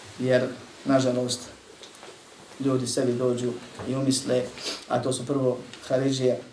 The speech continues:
i Šije izmislili davno prije, više od hiljadu godina, i dan danas ti virusi postoje, a to je da ne moramo biti i ne smijemo biti članovi zajednice ako ta zajednica nije sto posto ispravna ili ako ta zajednica nije po našim nekim mjerilima,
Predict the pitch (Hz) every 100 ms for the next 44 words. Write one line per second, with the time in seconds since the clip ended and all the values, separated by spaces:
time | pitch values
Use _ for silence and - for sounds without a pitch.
0 | - - - - - - - - 139 147
1 | 139 123 123 123 120 120 117 131 131 123
2 | 117 123 113 113 135 127 127 131 120 113
3 | 135 127 123 123 - - - - 135 135
4 | 135 120 131 123 - 127 127 113 123 -
5 | 131 135 - 131 127 123 - - - -
6 | - 120 - 139 131 123 - 127 127 -
7 | 139 139 127 120 120 120 135 - 135 143
8 | 139 127 120 127 135 135 127 120 120 135
9 | 127 123 120 120 127 127 131 123 127 127
10 | 123 - 120 127 113 127 139 - 135 131
11 | 131 131 - - - 131 127 127 131 123
12 | 131 127 117 123 131 127 123 - - -
13 | - - 135 139 135 - 143 131 113 117
14 | 135 131 131 131